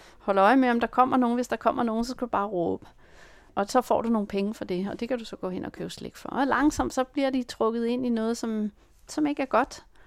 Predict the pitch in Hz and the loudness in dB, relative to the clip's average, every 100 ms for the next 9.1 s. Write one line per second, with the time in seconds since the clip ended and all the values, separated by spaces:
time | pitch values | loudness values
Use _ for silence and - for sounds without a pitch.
0 | - - - - _ _ _ - 214 220 | -20 -20 -20 -20 _ _ _ -8 -4 -2
1 | 220 214 220 220 - 233 269 285 269 269 | -2 -4 -8 -10 -2 4 6 6 6 2
2 | - 277 - - 233 247 233 226 226 - | 0 0 2 2 2 0 -2 -2 -6 -4
3 | 226 240 240 233 226 226 220 226 269 262 | -2 -2 -4 -4 -4 -4 0 2 2 2
4 | 285 277 233 233 226 214 208 _ - - | 2 0 -2 -2 -2 -4 -6 _ -20 -20
5 | - 247 247 - _ 247 254 277 233 226 | -14 -6 -4 -6 _ 6 6 6 -2 -4
6 | - 220 294 - - _ _ _ _ - | 2 4 4 0 -16 _ _ _ _ -4
7 | 233 233 - 220 240 - 247 226 208 190 | -2 -2 2 2 0 -2 0 0 -2 4
8 | 254 370 - 269 226 220 226 208 220 214 | 4 4 0 -2 0 -2 -4 -4 -6 -8